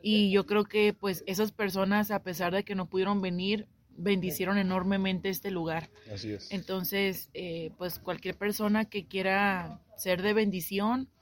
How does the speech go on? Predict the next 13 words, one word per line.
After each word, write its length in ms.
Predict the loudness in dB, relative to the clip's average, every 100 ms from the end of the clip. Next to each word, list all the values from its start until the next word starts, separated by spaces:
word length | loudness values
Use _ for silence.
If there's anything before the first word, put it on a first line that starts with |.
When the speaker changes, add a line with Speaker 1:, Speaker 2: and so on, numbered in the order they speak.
| -20 -20 -20 -20 -14
Speaker 1:
muchos 460 | -2 2 2 2 0 -2 _ _
pueden 280 | 2 4 4
apoyar 480 | 2 0 2 4 4
viniendo 600 | 2 2 4 2 2 0
y 180 | 2
otros, 360 | 0 0 -4 -6
pues, 220 | -6 -8
también 600 | -6 -4 -4 -4 -4 -8 -10
apoyando 440 | -12 -8 -6 -6
económicamente. 840 | -6 -6 -4 -4 -4 -4 -4 -4 -6
De 180 | -4 -4
cualquier 340 | -2 -2 0 0
forma 440 | 2 0 -2 -6